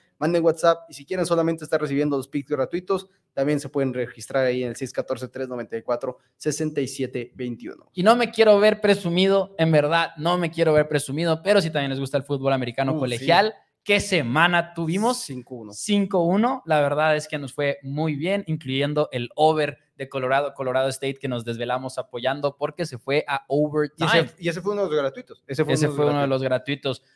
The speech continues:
Speaker 2: Muchísimas gracias a todos por estar por aquí, por cierto,
Speaker 1: Eh,
Speaker 2: denle like al
Speaker 1: ¿qué,
Speaker 2: video.
Speaker 1: qué equipo nos sorprende más que esté iniciando cero ganados y dos perdidos?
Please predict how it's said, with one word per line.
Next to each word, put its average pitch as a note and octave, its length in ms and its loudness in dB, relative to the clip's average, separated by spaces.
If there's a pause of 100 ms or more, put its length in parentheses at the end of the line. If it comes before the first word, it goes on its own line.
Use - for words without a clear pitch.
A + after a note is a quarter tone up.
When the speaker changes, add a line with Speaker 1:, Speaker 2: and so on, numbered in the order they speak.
Speaker 2:
Muchísimas A3+ 440 0
gracias G3+ 240 6
a - 20 -12
todos E3+ 160 -2
por D#3+ 140 -6
estar D3+ 240 2
por C#3+ 120 2
aquí, C3+ 220 -4
por A#2+ 180 -12
cierto, C3+ 440 0
Speaker 1:
Eh, - 20 -20
Speaker 2:
denle D3 420 0
like B2 400 -2
al C3 140 -2
Speaker 1:
¿qué, G#3 80 -2
Speaker 2:
video. A2+ 420 -4
Speaker 1:
qué - 100 0
equipo A3 340 0
nos F#3+ 140 2
sorprende F#3+ 460 0
más F3+ 300 0
que D#3+ 400 -2
esté D#3 260 -6
iniciando E3+ 480 -2
cero F3 320 -2
ganados D#3+ 480 2
y C#3+ 120 2
dos D#3+ 180 4
perdidos? D#3 540 2